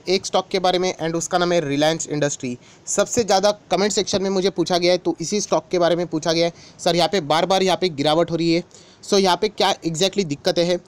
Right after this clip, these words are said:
तो इसी से रिलेटेड कुछ इंपॉर्टेंट चीज़ें भी आप लोगों को यहाँ पे सीखने को मिलेगी। तो चलिए दोस्तों, overall इस वीडियो को स्टार्ट कर लेते हैं। But उससे पहले ज़रूर कहना चाहूँगा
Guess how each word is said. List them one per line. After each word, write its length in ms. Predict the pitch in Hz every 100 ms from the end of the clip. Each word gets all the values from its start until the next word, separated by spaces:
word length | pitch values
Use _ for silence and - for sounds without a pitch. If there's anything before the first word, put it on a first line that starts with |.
| - _
तो 100 | 208
इसी 200 | 214 277
से 120 | 262 269
रिलेटेड 360 | 220 220 233
कुछ 200 | - 226
इंपॉर्टेंट 400 | 202 220 226 226
चीज़ें 260 | - 190 208
भी 60 |
आप 160 | 214 180
लोगों 140 | 190
को 80 | 185
यहाँ 120 | 185
पे 100 | 170
सीखने 320 | 185 160 180 175
को 80 |
मिलेगी। 320 | 180 175 156 120 - -
तो 60 | 202
चलिए 240 | 240 247
दोस्तों, 460 | 247 - 233 - 170
overall 220 | 208 202
इस 100 | -
वीडियो 140 | 175
को 100 | 175
स्टार्ट 300 | 170 175 -
कर 180 | - 156
लेते 200 | 156 143
हैं। 80 | 139
But 80 | 170
उससे 180 | -
पहले 180 | 202 208
ज़रूर 240 | 180 180 214
कहना 200 | 233 226
चाहूँगा 340 | 226 214